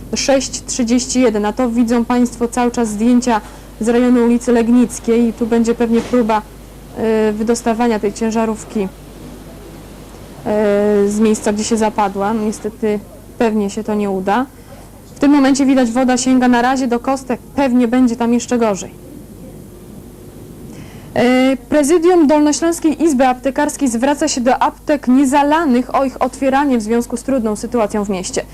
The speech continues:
Prosi też o kontakt personelu z kierownikami placówek. Personel aptek zalanych proszony jest o wsparcie pracą, e, tych aptek, które są czynne.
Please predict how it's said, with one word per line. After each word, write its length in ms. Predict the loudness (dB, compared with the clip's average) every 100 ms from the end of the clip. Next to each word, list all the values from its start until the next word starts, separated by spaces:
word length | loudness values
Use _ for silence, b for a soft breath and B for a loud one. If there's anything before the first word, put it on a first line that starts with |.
| B B
Prosi 260 | 0 0 0
też 160 | 0
o 120 | 0 -2
kontakt 500 | 0 0 -2 -4 -6
personelu 640 | -4 -2 0 2 2 0
z 60 | -2
kierownikami 600 | 0 0 0 0 0 0
placówek. 600 | 0 -2 -2 -2 -4 -6 B B B B
Personel 500 | -2 0 0 2 0 0
aptek 440 | -4 0 -2 0
zalanych 600 | 0 2 2 2 -2 -6
proszony 440 | -6 -4 -2 0
jest 160 | 0 -2
o 60 | -6
wsparcie 500 | -6 -2 -2 -2 -6
pracą, 560 | -4 -2 -2 -2 -4 -6 B B
e, 300 | -4 -2 0
tych 220 | 0 -2 0
aptek, 360 | -4 -4 -8 -8
które 300 | -6 -2 -2
są 240 | -2 -4
czynne. 360 | 0 0 0